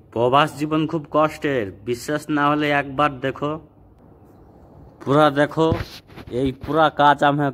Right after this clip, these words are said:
করতে হয়, রোডের কাজ, দেখতে পাচ্ছ? আর যারা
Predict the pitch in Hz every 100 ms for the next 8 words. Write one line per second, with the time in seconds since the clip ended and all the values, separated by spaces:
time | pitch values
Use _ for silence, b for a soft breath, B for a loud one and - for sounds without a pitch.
0 | 139 131 - 120 113 110 117 131 113 110
1 | 90 87 - - - - 107 113 139 143
2 | - 156 104 - _ - _ - 101 123
3 | 139